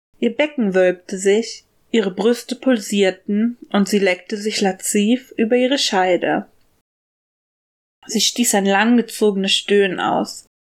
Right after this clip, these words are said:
als sie einen Orgasmus hatte. Er spürte, dass Flüssigkeit über ihn spritzte wie Cola, die aus einem Eimer geschleudert wird. Zu Rainers großer Zufriedenheit und Beruhigung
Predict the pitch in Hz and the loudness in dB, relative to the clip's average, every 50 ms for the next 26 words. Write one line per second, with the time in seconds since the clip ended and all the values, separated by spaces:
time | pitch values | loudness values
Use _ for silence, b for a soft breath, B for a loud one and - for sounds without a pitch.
0 | _ _ - - 202 190 - - - 226 202 220 233 247 247 247 - 226 202 190 | _ _ -2 -2 -2 -2 -2 -2 0 0 2 2 2 2 0 2 2 0 -2 0
1 | - - 190 190 - - 160 160 - - - - - - - 220 - _ _ _ | -2 -2 -2 -2 -2 -2 -4 -4 -4 -4 -6 -4 -4 -4 -4 -6 -8 _ _ _
2 | _ _ _ _ _ _ _ _ _ - - 226 - - - 247 269 330 330 - | _ _ _ _ _ _ _ _ _ -6 0 0 0 0 2 2 2 2 2 0
3 | 294 226 233 233 - - - 330 320 - - 220 - - - 202 185 185 - 196 | -2 -2 -2 -2 -4 0 0 0 2 2 0 -2 -2 -2 0 0 0 2 2 0
4 | 196 190 190 190 196 190 196 - - - 202 190 185 - - - - 220 214 208 | 2 2 2 0 0 -2 -4 -4 -4 0 -2 -2 0 0 -4 -2 0 0 2 2
5 | 233 226 - - - 277 269 247 214 190 185 190 202 - - _ _ _ _ _ | 0 -2 -2 -2 2 2 4 4 2 2 -2 -2 -4 -8 -12 _ _ _ _ _
6 | _ _ _ - 233 254 277 269 - - - 196 196 170 - 160 180 190 196 190 | _ _ _ -2 0 0 0 0 -2 -4 -4 -4 -4 -4 -4 0 0 0 2 2
7 | 185 180 185 190 190 202 - 208 185 190 185 185 185 - - 196 185 180 185 202 | 0 0 0 0 -2 0 2 2 2 2 2 0 -2 -2 -2 0 2 2 2 0
8 | - _ - - - _ _ _ _ _ _ _ _ _ _ _ _ _ - - | -4 _ -20 -20 -20 _ _ _ _ _ _ _ _ _ _ _ _ _ -8 -6
9 | - 208 - 220 220 240 233 220 214 - - - 208 220 269 302 302 - 277 277 | -4 -4 0 2 2 2 2 0 -2 -2 -8 -2 0 2 2 2 2 0 -2 -2
10 | - - 220 - - - 220 202 185 202 208 - 208 202 202 202 220 220 - - | -2 -8 -8 -6 -2 0 0 0 0 -2 -2 0 0 2 2 2 0 -2 -4 -2
11 | 208 202 190 208 202 185 208 226 247 240 208 208 208 220 233 233 | -2 -2 0 0 -2 0 2 2 2 2 2 2 2 2 2 0